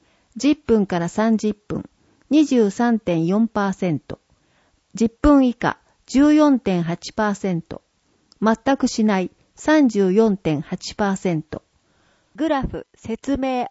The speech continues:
終わり。教育長と生涯学習部長のおすすめの本を紹介します。教育長、赤羽隆。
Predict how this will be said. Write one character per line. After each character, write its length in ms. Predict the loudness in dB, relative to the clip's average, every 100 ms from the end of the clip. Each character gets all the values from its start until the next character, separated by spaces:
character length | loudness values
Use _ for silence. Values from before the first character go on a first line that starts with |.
| 0
終 220 | 0 0
わ 40 |
り。 220 | -4 -8 _ _ _ _ _ _ _ _ _ _ _ _ _
教 280 | -2 2 2
育 260 | 0 0 -2
長 240 | 0 -2
と 300 | -4 -8 -8 _ _
生 340 | 0 2 4
涯 220 | 2 0 0
学 260 | -4 -4
習 240 | -4 0 0
部 140 | -2
長 300 | 0 -2 -2
の 200 | -6 -10 _ -2
お 120 | 0
す 140 | 2
す 120 | 2
め 160 | 4 6
の 120 | 4
本 260 | 4 2 4
を 80 | 0
紹 260 | 0 -2
介 220 | -2 -6 -6
し 180 | -4
ま 140 | -4 -4
す。 220 | -12 _ _ _ _ _ _ _ _ _ _ _ _
教 260 | 0 2 4
育 280 | 2 0 -2
長、 320 | 0 -2 -2 -8
赤 240 | -4 -2
羽 260 | 0 2 0
隆。 520 | -2 -4 -8 -10 -20